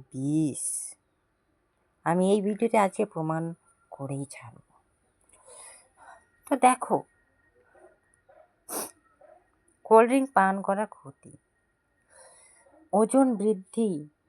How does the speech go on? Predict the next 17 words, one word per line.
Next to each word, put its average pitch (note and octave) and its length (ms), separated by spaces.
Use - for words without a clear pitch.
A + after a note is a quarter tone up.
এবং F3+ 200
স্থূলতা, F#3+ 640
তোমার E3+ 280
ওজন E3+ 240
বৃদ্ধি F#3 340
পাওয়া E3+ 240
যাবে। D3+ 200
কোল্ড A#3+ 260
ড্রিঙ্কে B3+ 300
অতিরিক্ত C4+ 600
চিনি G#3 300
থাকে, F#3+ 300
যে F3 160
অতিরিক্ত G3+ 400
চিনি E3 300
তোমার F3+ 320
ওজন E3 240